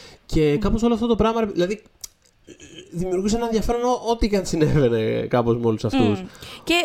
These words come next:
Speaker 2: ε, φαντάσου τώρα, δηλαδή, εσύ έχεις ένα ενδιαφέρον στην Ελλάδα. Φαντάσου να είσαι ο χι
Speaker 1: Μμ.
Speaker 2: Λατίνος, ε, που μένει στο Λος Άντζελες
Speaker 1: Μμ.
Speaker 2: ή στην Νέα Υόρκη, όπου
Speaker 1: Μμ.
Speaker 2: μένει, στο Τέξας, ποιο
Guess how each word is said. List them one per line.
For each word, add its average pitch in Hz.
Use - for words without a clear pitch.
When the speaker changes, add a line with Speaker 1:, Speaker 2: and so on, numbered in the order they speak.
Speaker 2:
ε, -
φαντάσου 285
τώρα, 240
δηλαδή, 233
εσύ 320
έχεις 320
ένα 339
ενδιαφέρον 302
στην 294
Ελλάδα. 262
Φαντάσου 254
να 320
είσαι 180
ο 185
χι 254
Speaker 1:
Μμ. 185
Speaker 2:
Λατίνος, 208
ε, 180
που 208
μένει 262
στο 202
Λος 190
Άντζελες 202
Speaker 1:
Μμ. -
Speaker 2:
ή 240
στην 254
Νέα 240
Υόρκη, 247
όπου 233
Speaker 1:
Μμ. 196
Speaker 2:
μένει, 160
στο 208
Τέξας, 202
ποιο -